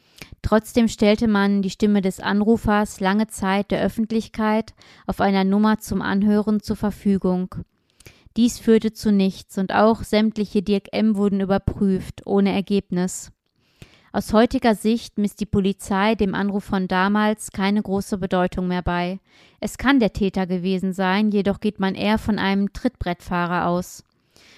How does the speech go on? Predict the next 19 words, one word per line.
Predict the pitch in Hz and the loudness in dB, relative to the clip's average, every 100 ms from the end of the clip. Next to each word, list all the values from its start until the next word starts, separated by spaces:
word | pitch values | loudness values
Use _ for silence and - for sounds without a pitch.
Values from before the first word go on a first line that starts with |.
| _ | _
Für | - 233 | -2 2
mich | 208 269 - | 4 4 2
persönlich | 233 196 240 214 190 214 - | 2 4 4 4 2 0 0
hört | 196 | 0
sich | 202 185 | 0 -4
der | 202 | -2
Mann | 196 190 | 0 0
auch | 190 | -2
alkohol-, | - 190 196 190 190 - - | -2 -2 0 0 0 -4 -4
alkoholisiert | 214 214 202 196 196 185 208 - | -2 0 2 2 0 0 -2 -4
an. | 175 190 226 _ _ _ _ _ _ _ _ _ _ - - - _ _ - | -4 -4 -6 _ _ _ _ _ _ _ _ _ _ -20 -20 -20 _ _ 0
Am | 196 202 | 2 2
fünfundzwanzigsten | 196 - 285 285 - 233 226 214 - 208 202 | 0 2 4 4 2 2 2 0 -2 2 4
März | 214 190 220 - - | 4 2 0 -4 -2
neunzehnhundertneunundneunzig, | 196 196 - 196 190 190 190 190 226 240 214 208 208 208 - 190 - | 0 0 0 0 0 -2 -2 2 4 4 4 4 2 0 -4 -8 -2
fast | 233 - - | -2 -2 -2
genau | 214 214 220 | 0 2 0
ein | 190 196 | 0 0
Jahr, | 202 220 190 202 | 2 2 2 -2